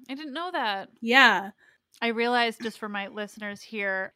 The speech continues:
Speaker 1: I chose to cover that story by covering Phoenician women instead of Aeschylus. And so if anyone's interested in remembering that, I did cover,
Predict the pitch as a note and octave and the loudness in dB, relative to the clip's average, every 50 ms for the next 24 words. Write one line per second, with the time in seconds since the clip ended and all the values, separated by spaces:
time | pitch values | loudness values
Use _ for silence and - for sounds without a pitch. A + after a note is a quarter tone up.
0 | _ _ G#3+ A#3 A3+ - - - A#3 A3+ A3+ A#3 A#3+ A3 - - A3+ - - - | _ _ -6 -6 -6 -6 -8 -6 -4 -2 -2 -2 -4 -6 -10 -12 -14 -14 -6 -6
1 | G#3+ G#3 G3+ G#3 G3+ F#3+ G3 F#3+ F#3+ - - - G#3 G3+ G#3 G#3 G#3+ A#3 G#3 G3+ | -4 -4 -2 -4 -4 -4 -4 -4 -6 -8 -12 -10 -8 -8 -6 -6 -6 -4 -4 -4
2 | F#3+ F#3+ - G#3 G3+ G3 F#3+ G3 F#3+ F#3+ F#3 _ G#3 G3 G3 F#3 - G3 G3+ G#3 | -6 -6 -4 -4 -4 -4 -4 -6 -10 -10 -12 _ -12 -12 -12 -12 -14 -16 -14 -12
3 | G#3 A#3 C#4+ E4 F#4 G4+ G#4+ F#4 - - G#3 G3+ G3 - - - - G#3 F#3+ F#3+ | -10 -8 -8 -8 -10 -10 -14 -16 -14 -10 -10 -10 -10 -12 -16 -12 -8 -4 -4 -4
4 | F#3+ F3+ F#3 F#3 F3+ F#3+ - G#3 - - - D#4+ F4 F#4+ G#4 A4+ G#4+ - - - | -4 -4 -6 -8 -10 -12 -14 -16 -16 -14 -12 -8 -6 -4 -4 -6 -8 -10 -16 -20
5 | - _ _ - _ _ _ - G3+ G3+ - - G3+ F#3+ F3+ F3 - F#3 - F#3 | -20 _ _ -20 _ _ _ -6 -6 -6 -6 -4 -4 -2 -2 -4 -6 -8 -8 -8
6 | F#3 F#3 F3+ F3+ F#3 - - - _ - G3+ F#3+ - G3 F3+ - F#3+ F3+ F3+ F3+ | -8 -10 -10 -12 -14 -16 -20 -20 _ -12 -12 -12 -12 -12 -12 -10 -10 -10 -8 -10
7 | F3+ - - F#3+ F#3 F3+ F3 F3+ F3 F3+ F3 F#3 F#3 F3+ F3+ F#3 - - F#3+ F3+ | -12 -12 -12 -10 -10 -10 -10 -10 -10 -10 -10 -10 -10 -10 -10 -8 -8 -10 -10 -10
8 | F#3+ F#3 F#3 - - - F#3 F3 F#3+ F#3+ - - - - | -10 -12 -12 -12 -8 -8 -6 -6 -6 -8 -8 -8 -10 -10